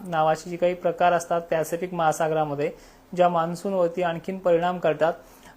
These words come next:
परतीचा प्रवास जरी संपलेला असला तरी बंगालच्या उपसागरात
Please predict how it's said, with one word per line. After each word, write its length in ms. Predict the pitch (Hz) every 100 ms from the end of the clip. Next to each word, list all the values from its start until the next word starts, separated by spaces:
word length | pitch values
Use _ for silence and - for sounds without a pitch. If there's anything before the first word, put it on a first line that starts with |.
| -
परतीचा 380 | 180 202 220
प्रवास 300 | 220 208 220
जरी 200 | 208 208
संपलेला 440 | 214 214 190 196 196
असला 240 | 185 185
तरी 380 | 170 175 190 208 208 - - 180
बंगालच्या 540 | 175 185 202 202 220
उपसागरात 540 | 202 202 202 180 175